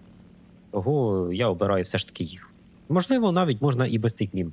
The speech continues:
вилітати, ну, або відразу їх скидувати, того що які там бімби сто відсотків потрібно з собою брати. Ну, там немає такого, що ні одної бімби,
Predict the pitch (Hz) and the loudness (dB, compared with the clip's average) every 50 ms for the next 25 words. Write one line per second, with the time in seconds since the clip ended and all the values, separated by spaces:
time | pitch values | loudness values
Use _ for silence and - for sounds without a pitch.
0 | - - 92 92 98 - 143 151 131 - 95 113 113 95 98 92 101 92 95 90 | -4 -2 0 0 0 2 0 0 2 0 0 0 0 0 0 0 0 0 0 0
1 | - 92 87 95 92 85 - - - 135 120 95 87 85 - - - 82 87 85 | 0 0 0 0 -2 -4 -2 -2 -2 0 0 0 -2 -4 -4 -6 -4 -4 -4 -4
2 | - - 87 85 - - - 98 - - 117 - 104 87 110 113 101 95 87 - | -2 -2 -2 -2 -2 -4 -4 -6 -6 -4 -2 -2 -2 0 0 0 0 -2 -2 -4
3 | 65 65 - - - - - - - - 110 - - 101 101 - - 123 - - | -6 -10 -12 -12 -14 -14 -14 -14 -14 -14 -6 -4 -2 -2 0 0 0 0 0 -2
4 | 95 - - 104 - 110 95 98 92 - 104 92 95 92 92 87 85 85 80 80 | -2 -2 -4 -2 -2 -2 0 -2 -2 -2 -2 -2 0 0 0 0 0 0 -2 -2
5 | - 87 90 82 - - 90 101 110 107 95 85 82 82 80 - 92 - 104 92 | -4 -6 -8 -4 -4 -2 0 0 0 2 2 0 0 -2 -4 -6 -6 -6 -8 -8
6 | - 85 - 95 85 - - - - - - - - - - - - - 107 107 | -6 -6 -4 -4 -4 -4 -6 -14 -20 -20 -20 -20 -20 -20 -20 -16 -6 -2 0 2
7 | 120 123 120 110 110 101 90 87 82 82 92 87 87 87 90 92 87 82 | 2 2 2 0 0 0 0 0 0 -2 -2 0 2 2 2 0 0 -2